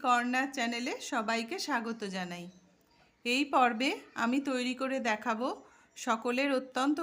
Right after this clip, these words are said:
পছন্দের চিকেন পকোড়া। আমি যেভাবে তৈরি করি সেটাই আপনাদের দেখাচ্ছি। ভালো লাগলে সাবস্ক্রাইব করার অনুরোধ রইল।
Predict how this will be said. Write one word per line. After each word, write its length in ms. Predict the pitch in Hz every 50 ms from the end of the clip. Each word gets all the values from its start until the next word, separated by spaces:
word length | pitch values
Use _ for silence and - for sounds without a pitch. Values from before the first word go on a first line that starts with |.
| 320 -
পছন্দের 600 | 247 220 214 220 - 240 240 240 226 277 359 480 466 - - _ _ _ _ _ _
চিকেন 460 | - - 262 240 240 277 262 294 370 -
পকোড়া। 540 | - 262 233 247 220 202 185 170 160 165 170 - - _ _ _ _ _ _ _ _ _ _ _ _ _ _ _ _ _ _ _ _ _ _ _ _ _ _ _ _ _ _ _ _ -
আমি 300 | - 220 226 247 302 349
যেভাবে 400 | 320 311 302 285 294 277 269 320
তৈরি 340 | 311 285 262 247 240 247 262
করি 460 | 262 247 233 233 277 403 - - - - - _ -
সেটাই 440 | - - 233 233 240 247 311 381
আপনাদের 500 | 403 277 - - 233 220 214 247 302 285
দেখাচ্ছি। 680 | 277 233 196 - - 196 180 - - - - 170 185 - - - _ _ _ _ _ _ _ - 214
ভালো 320 | 220 226 220 220 247 294
লাগলে 480 | 311 330 262 233 220 220 233 277 339 480 - - - _ _ _ -
সাবস্ক্রাইব 600 | - 254 233 226 233 - - 277 262 277 339 311 -
করার 320 | - 254 240 233 277 381 440 - - - -
অনুরোধ 420 | 240 226 220 220 220 214 208 196
রইল। 420 | 202 196 190 185 185 175 175 170